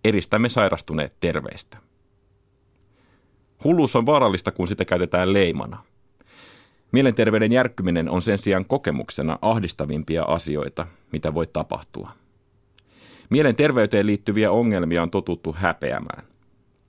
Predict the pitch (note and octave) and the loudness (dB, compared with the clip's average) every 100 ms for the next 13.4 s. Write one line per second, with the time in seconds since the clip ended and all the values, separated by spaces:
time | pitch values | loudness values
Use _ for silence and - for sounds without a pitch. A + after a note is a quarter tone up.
0 | _ _ - G2 A2+ A2 C3+ A#2 G2+ G#2 | _ _ -4 -2 0 0 2 2 2 2
1 | G#2 G2 F#2+ - G#2 G#2 G#2+ F2+ F2 F2 | 2 2 0 -4 -4 0 0 0 0 0
2 | F#2+ A#2 G#2+ E2 D#2 D2 - D2+ D2+ D2+ | 2 2 2 0 0 -4 -6 -4 -2 -4
3 | - D2+ - _ _ _ _ _ - B2+ | -4 -8 -10 _ _ _ _ _ -4 -2
4 | A#2 G2+ F#2+ F2+ F2+ D#2+ D#2+ D#2 - D#2+ | 0 -2 -4 -2 0 0 -2 -4 -2 -4
5 | - - - D2+ - - _ _ _ _ | -4 -10 -4 -4 -4 -10 _ _ _ _
6 | _ _ _ - C3 A#2 G2+ G2 G2 F2+ | _ _ _ -2 2 2 0 2 0 2
7 | F#2 F#2 F#2+ - A#2 G#2 - E2+ D#2+ - | 2 2 0 0 0 0 -2 -2 -4 -4
8 | D#2 D#2+ D#2 - E2 D#2 D2+ C#2+ _ _ | -6 -4 -4 -4 -4 -2 -4 -8 _ _
9 | F2 G2+ G2+ F2 D2+ D#2 D2+ D#2+ D2+ E2+ | -4 -2 -2 -2 -4 -4 -4 -4 -4 -6
10 | G1+ - _ _ _ _ _ _ - - | -10 -14 _ _ _ _ _ _ -20 -14
11 | - A#2+ A2+ D#3 A#2 G#2 - A2 B2 G#2 | -2 0 2 2 2 2 0 0 0 0
12 | F2 F2 F2+ E2 - E2 - F#2+ - D2+ | 0 2 0 -2 -2 -2 0 -4 -2 -6
13 | - D2 - | -4 -6 -8